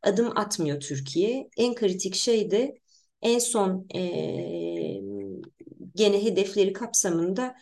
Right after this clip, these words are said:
örneğin hiçbir şey, yani iki bin yirmi yılına kıyasla hiçbir, e, azaltım yapmayacağı bir senaryoya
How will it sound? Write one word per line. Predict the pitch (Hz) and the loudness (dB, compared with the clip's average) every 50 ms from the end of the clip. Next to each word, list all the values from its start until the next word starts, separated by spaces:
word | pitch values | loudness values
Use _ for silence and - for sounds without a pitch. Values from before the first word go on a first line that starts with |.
| - - - - - _ | -20 -20 -20 -20 -10 _
örneğin | - 196 185 180 185 196 214 226 233 226 226 - - - _ _ - | 2 2 4 4 6 6 4 4 2 0 -4 -10 -18 -20 _ _ -6
hiçbir | 208 196 - - 247 269 | -2 -2 0 2 4 4
şey, | 262 - - - 202 185 180 180 | 4 4 4 4 4 4 4 2
yani | - - 160 160 160 151 | 2 0 0 2 0 0
iki | 151 - 160 - - 226 190 | -2 -4 -8 -8 -8 -4 -2
bin | 220 214 | 0 0
yirmi | 214 185 202 214 214 233 240 | 0 0 0 0 2 2 2
yılına | 220 202 170 160 151 151 156 | 2 2 2 2 2 0 -2
kıyasla | - 214 214 185 175 - - - - - 175 - - - _ _ _ _ _ _ | -2 0 0 2 2 2 2 2 0 -2 -4 -4 -8 -12 _ _ _ _ _ _
hiçbir, | - 220 - - - - - 262 262 247 - - - - - | -6 -4 -2 -2 -2 2 4 4 4 4 2 -4 -6 -4 0
e, | 180 175 170 165 - | 0 2 2 2 2
azaltım | - - 190 185 185 202 202 208 208 208 - 208 196 196 | 0 0 0 2 4 4 4 4 2 0 0 0 2 2
yapmayacağı | 196 220 240 220 - 208 185 170 165 160 151 156 175 170 175 175 165 151 | 2 2 2 0 0 0 2 2 2 2 2 2 0 0 0 -2 -2 -2
bir | 156 | -2
senaryoya | 151 - - - 202 190 196 202 214 214 196 185 170 151 143 135 120 127 135 | -2 -2 -2 0 2 4 4 4 4 4 4 4 4 4 4 4 2 0 -2